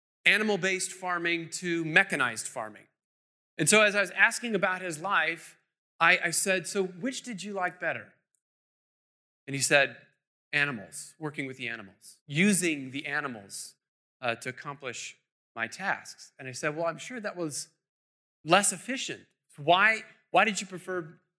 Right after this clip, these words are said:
the animals?" His answer was very simple. He said, "I loved working with the animals." You can have a relationship with a horse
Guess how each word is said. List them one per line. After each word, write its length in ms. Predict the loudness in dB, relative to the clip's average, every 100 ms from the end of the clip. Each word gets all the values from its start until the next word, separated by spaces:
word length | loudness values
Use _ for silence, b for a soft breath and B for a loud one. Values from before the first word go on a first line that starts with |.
| -4
the 120 | 0
animals?" 580 | 0 -2 -8 -12 -16 -16 _ _ _ _ -4
His 180 | 4
answer 240 | 6 4 -2
was 120 | -10
very 240 | -4 -4
simple. 440 | -4 -10 -10 -14 -16 _ _ _ _ _ _ _ _ _ _
He 80 | -4
said, 320 | 2 2 2 _
"I 140 | 0 0
loved 360 | 0 -6 -8
working 580 | -12 -12 -10 -12 -12 -14 _ _ _
with 320 | -12 -12 -18 _ _ _ _
the 140 | -12 -10
animals." 580 | -10 -14 _ -20 -20 _ _ _ _ _ _ _ _
You 80 | -2
can 80 | 0
have 100 | 0
a 40 |
relationship 640 | 0 -2 -4 -8 -14 -16 -16
with 100 | -16
a 80 |
horse 540 | -8 -6 -6 -8 -14